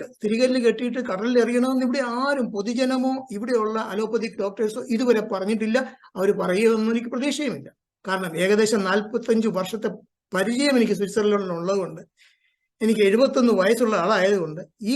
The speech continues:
കാര്യങ്ങളെല്ലാം കൃത്യമായിട്ട് എനിക്ക് അറിയാവുന്നത് കൊണ്ടാണ് ഞാൻ പറയുന്നത്. അല്ലാതെ പടപ്പത്തല്ലി ഒരു സംസാരമല്ല ഞാൻ ഈ പറയുന്നത്.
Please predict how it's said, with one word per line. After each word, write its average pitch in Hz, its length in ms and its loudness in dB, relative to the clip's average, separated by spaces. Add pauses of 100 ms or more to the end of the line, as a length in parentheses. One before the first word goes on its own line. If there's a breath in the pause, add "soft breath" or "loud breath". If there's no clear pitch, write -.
(100)
കാര്യങ്ങളെല്ലാം 220 500 2
കൃത്യമായിട്ട് 226 460 0
എനിക്ക് 214 240 0
അറിയാവുന്നത് 277 560 2
കൊണ്ടാണ് 285 340 0
ഞാൻ 170 140 -8
പറയുന്നത്. 147 280 -18 (500)
അല്ലാതെ 185 300 0 (180)
പടപ്പത്തല്ലി 247 720 2
ഒരു 240 140 2
സംസാരമല്ല 208 480 0 (100)
ഞാൻ 170 140 -4
ഈ - 20 -8 (120)
പറയുന്നത്. 156 280 -16